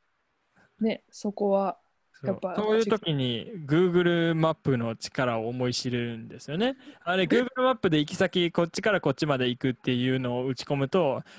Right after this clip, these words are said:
Speaker 2: 大体、あの、直近でどの電車に乗れるかっていうのをGoogleが出してくれるんですよ。で、それが、あの、時刻表になる、代わりになるっていう。
Speaker 1: 確かに、確かに。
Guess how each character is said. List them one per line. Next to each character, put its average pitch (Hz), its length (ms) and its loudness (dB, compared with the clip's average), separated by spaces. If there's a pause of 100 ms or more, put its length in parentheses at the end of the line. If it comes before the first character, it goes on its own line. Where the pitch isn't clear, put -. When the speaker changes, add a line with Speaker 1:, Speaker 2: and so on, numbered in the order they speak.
(100)
Speaker 2:
大 180 200 2
体、 175 240 2
あ 160 200 0
の、 156 100 4
直 196 220 0
近 185 300 0
で 165 400 4
ど 175 200 2
の 208 120 4
電 151 220 2
車 139 120 2
に 131 120 0
乗 139 120 4
れ 147 100 2
る 143 100 2
か 127 120 0
っ - 80 -8
て 135 140 0
い 131 160 4
う 131 40 0
の 131 220 2
を 127 100 0
Google 202 360 2
が 196 100 4
出 135 140 -2
し - 40 -10
て 131 80 0
く 139 100 0
れ 135 80 4
る 127 120 0
ん 117 60 -6
で 110 100 -8
す - 100 -12
よ。 95 180 -10 (440)
で、 151 480 0
そ 247 140 2
れ 262 140 4
が、 233 520 4
あ 156 80 2
の、 143 220 2
時 135 140 0
刻 - 280 0
表 147 140 2
に 131 100 -2
な 120 120 -4
る、 107 220 -12
代 147 120 0
わ 147 100 2
り 139 80 -2
に 135 120 -2
な 127 120 -4
る 117 180 -10
っ - 60 -20
て 117 80 -10
い 98 140 -8
う。 - 20 -6
Speaker 1:
確 185 200 -4
か - 100 -6
に、 185 80 -12
確 - 220 -8
か - 120 -8
に。 - 140 -14